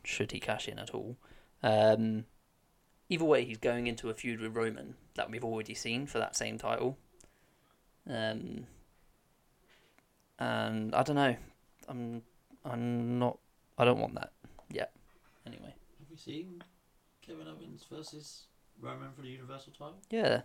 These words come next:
Speaker 1: Royal Rumble.
Speaker 2: Oh yes, yeah.
Speaker 1: There was
Speaker 2: Okay.
Speaker 1: a big old feud about it, and
Speaker 2: Chris Jericho in a shark cage.
Speaker 1: Yeah, and Roman already had the U S title
Speaker 2: Yeah.
Speaker 1: and just went, "Fuck that,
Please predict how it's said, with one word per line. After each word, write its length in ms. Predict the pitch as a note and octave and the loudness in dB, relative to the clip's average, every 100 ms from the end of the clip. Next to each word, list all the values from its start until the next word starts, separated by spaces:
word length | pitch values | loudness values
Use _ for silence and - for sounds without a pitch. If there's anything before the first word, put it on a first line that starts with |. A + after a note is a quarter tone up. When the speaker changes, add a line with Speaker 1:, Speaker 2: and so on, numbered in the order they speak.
| - | -2
Speaker 1:
Royal 240 | B2+ B2 | 4 6
Rumble. 400 | B2+ C#3 F3+ G#3+ - _ _ _ _ - | 6 2 -2 -6 -8 _ _ _ _ -14
Speaker 2:
Oh 160 | C#3+ - | -10 -8
yes, 260 | - - - _ _ _ _ | -10 -14 -20 _ _ _ _
yeah. 80 | D#2 D2+ D2+ _ - | -20 -20 -20 _ -10
Speaker 1:
There 100 | B2+ | -8
was 80 | B2+ | -8
Speaker 2:
Okay. 80 | |
Speaker 1:
a 60 | - | -4
big 160 | C#3 C3 | -2 0
old 120 | B2 | -4
feud 220 | D3 D3+ | -4 -6
about 280 | D#3+ D3+ F3 | -2 0 0
it, 160 | F#3 D3 | -4 -6
and 200 | B2+ B2+ - - - | -6 -8 -12 -18 -16
Speaker 2:
Chris 160 | F#2 | -14
Jericho 420 | - E2+ F2 E2+ E2 | -10 -8 -8 -8 -10
in 60 | |
a 60 | D#2+ | -10
shark 320 | D#2+ D2+ - | -10 -10 -10
cage. 320 | D2+ D#2 - _ - - - | -14 -14 -18 _ -20 -12 2
Speaker 1:
Yeah, 200 | A#2+ C#3 - - | 4 4 2 0
and 300 | A#2 A2+ - _ - - - _ _ _ | 2 0 -4 _ -20 -20 -20 _ _ _
Roman 340 | C#3 A#2 A2+ G#2+ | 0 2 4 2
already 360 | A#2 A2+ A2+ | 2 4 4
had 160 | A#2+ A2+ | 2 0
the 80 | A2+ | -4
U 160 | A2+ | -2
S 160 | A#2+ A#2+ | 0 -2
title 380 | A2+ A2 G#2+ C3 _ | -4 -4 -4 -8 _
Speaker 2:
Yeah. 100 | C#3+ | -12
Speaker 1:
and 100 | B2+ | -8
just 180 | A#2+ A#2+ | -8 0
went, 220 | A#2 A2+ | 2 4
"Fuck 220 | - E3 C3+ | 6 6 6
that, 240 | C#3 | 2